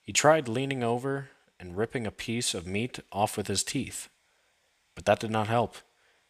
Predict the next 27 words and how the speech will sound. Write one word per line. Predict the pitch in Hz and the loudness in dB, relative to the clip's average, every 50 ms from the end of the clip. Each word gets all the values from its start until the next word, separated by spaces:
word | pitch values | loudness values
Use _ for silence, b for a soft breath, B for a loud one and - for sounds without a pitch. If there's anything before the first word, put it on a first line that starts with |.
| _ - | _ -8
The | 95 | -2
meat | 95 120 143 143 - | 0 0 0 0 0
turned | - - - 143 139 123 | -2 0 0 0 0 0
to | 131 104 | -4 -4
gold | 92 98 107 110 104 82 76 76 - - - _ _ _ _ _ _ _ - | 0 4 4 4 4 2 -2 -6 -14 -18 -20 _ _ _ _ _ _ _ -6
in | 92 | -2
his | 101 107 101 101 | -2 -2 -2 0
mouth. | 104 104 92 85 - - - - _ _ _ _ _ _ _ _ _ _ _ _ _ _ _ _ _ _ _ _ _ _ _ _ - | -2 -2 -2 -4 -6 -10 -12 -14 _ _ _ _ _ _ _ _ _ _ _ _ _ _ _ _ _ _ _ _ _ _ _ _ -8
The | 120 117 | -4 2
king's | - 156 170 180 165 - - - | 2 2 2 4 2 0 0 4
eyes | - 113 110 110 110 110 - | 4 4 6 4 4 2 0
filled | - - - 107 110 120 120 | 0 0 0 2 2 2 0
with | 107 107 101 - | -4 -6 -6 -6
fear. | - - 104 90 80 - - - _ _ _ _ _ _ _ _ _ _ _ _ _ _ _ | -6 -4 -4 -6 -6 -8 -12 -18 _ _ _ _ _ _ _ _ _ _ _ _ _ _ _
He | - - 104 | -10 -6 -2
knew | 117 143 160 160 | 0 2 2 2
if | 156 139 - | 2 0 0
he | 139 117 | -2 -4
could | - - 104 | -4 -4 -2
not | 98 98 107 - - | 0 0 0 0 -2
eat, | 110 117 113 117 - - - - _ _ _ _ _ _ _ _ | -6 -6 -6 -6 -8 -14 -16 -18 _ _ _ _ _ _ _ _
he | - - 92 | -12 -10 -6
would | 87 92 - | -2 0 0
starve. | - - 147 147 117 80 - - - - _ _ _ _ _ _ _ _ _ - | 4 4 4 4 4 0 -6 -14 -18 -20 _ _ _ _ _ _ _ _ _ -8
This | - 92 - | -6 -4 0
was | 104 98 - | 0 0 2
terrible. | - 175 185 180 143 101 80 82 - | 4 4 4 4 2 -2 -4 -14 -14